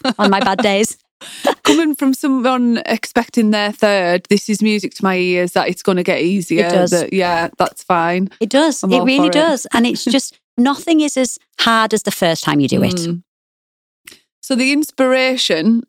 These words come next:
Speaker 2: behind your hiking household venture
Speaker 1: Yeah.
Speaker 2: was, of course,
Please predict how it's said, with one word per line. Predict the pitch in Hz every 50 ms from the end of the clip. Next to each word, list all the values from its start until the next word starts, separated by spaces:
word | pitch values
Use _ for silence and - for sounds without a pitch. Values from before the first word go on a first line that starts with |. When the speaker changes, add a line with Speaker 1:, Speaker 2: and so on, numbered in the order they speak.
| _ _ -
Speaker 2:
behind | 214 208 202 196 196 190 185 185 185 185 185 185 185 - - -
your | 202 196 180 180 175 175 175 180 - -
hiking | 185 196 208 202 208 - 196 185
household | 180 185 180 185 196 - - 190 180 175 175 170 175 175 170 - - - _ _ -
venture | 180 185 170 170 170 - - - 175 208 320 359 _
Speaker 1:
Yeah. | - 160 156 202 - _ _ _ _ _ _ _
Speaker 2:
was, | 202 208 208 202 -
of | 196 -
course, | - 202 196 185 180 180 180 180 - - - -